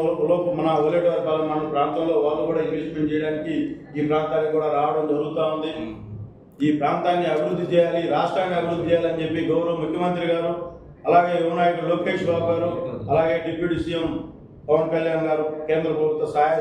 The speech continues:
సహకారాలతో ఈ రాష్ట్రంలో పారిశ్రామికంగా అభివృద్ధి చెందాలి, ఈ రాష్ట్రంలో యువతని ముందుకు తీసుకొని పోవాలని చెప్పి ఒక ఆలోచనతో పారిశ్రామిక రంగాన్ని ముందుకు తీసుకొని పోతా ఉన్నారు. దానికి మనందరం కూడా ఈ ప్రాంతానికి పోర్టు వచ్చినందుకు కానీ, బీపీసీఎల్ పరిశ్రమ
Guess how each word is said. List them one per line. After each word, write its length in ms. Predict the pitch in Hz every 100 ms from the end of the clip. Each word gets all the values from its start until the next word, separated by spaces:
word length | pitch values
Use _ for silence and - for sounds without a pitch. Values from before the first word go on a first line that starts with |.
| 156
సహకారాలతో 640 | 151 151 151 151 151 156 143 - - - - 139
ఈ 40 | 143 139
రాష్ట్రంలో 400 | - 175 170 156 147
పారిశ్రామికంగా 680 | 160 165 175 175 170 165 156
అభివృద్ధి 300 | 151 156 170 165
చెందాలి, 360 | 160 165 165 165
ఈ 80 | 151 160
రాష్ట్రంలో 420 | 170 175 175 170 - - - - 156
యువతని 300 | 185 196 185
ముందుకు 240 | 165 180 180
తీసుకొని 360 | 170 - 165 165
పోవాలని 340 | 165 160 160
చెప్పి 160 | 156 156 156
ఒక 80 | 143 151
ఆలోచనతో 540 | 185 175 175 - 196 202 - -
పారిశ్రామిక 540 | 151 170 165 170 160 156 151
రంగాన్ని 420 | 151 160 156 151 - - - - - -
ముందుకు 220 | 156 214 208
తీసుకొని 320 | 196 - 170 165
పోతా 200 | 165 160
ఉన్నారు. 200 | 160 160 143
దానికి 260 | 160 160 160 151
మనందరం 420 | 147 143 190 190 180
కూడా 160 | 170 - - - - - - - - 147
ఈ 40 | 151
ప్రాంతానికి 480 | 160 160 165 156 151
పోర్టు 200 | 165 165
వచ్చినందుకు 420 | 165 165 160 160 160
కానీ, 160 | 160 165 160
బీపీసీఎల్ 480 | 156 165 170 165 151
పరిశ్రమ 360 | 151 170 180